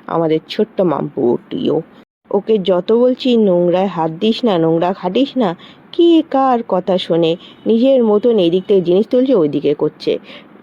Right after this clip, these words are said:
ঘরদোর গোছাবো কি, সে তো এখন বাবার কোলে বসে আদর করতেই ব্যস্ত।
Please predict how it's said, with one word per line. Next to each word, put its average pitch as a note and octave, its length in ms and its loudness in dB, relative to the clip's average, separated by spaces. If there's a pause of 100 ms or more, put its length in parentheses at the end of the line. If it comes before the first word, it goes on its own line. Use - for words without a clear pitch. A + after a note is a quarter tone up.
(1300)
ঘরদোর A#3+ 540 -2
গোছাবো A3 460 0
কি, E3 180 -8 (140)
সে G#3+ 120 2
তো C4+ 120 -2
এখন B3+ 400 0
বাবার F#3+ 300 0
কোলে A#3+ 280 0
বসে A#3+ 320 -2
আদর D#3+ 400 -2
করতেই G3+ 460 -4
ব্যস্ত। D#3 520 -4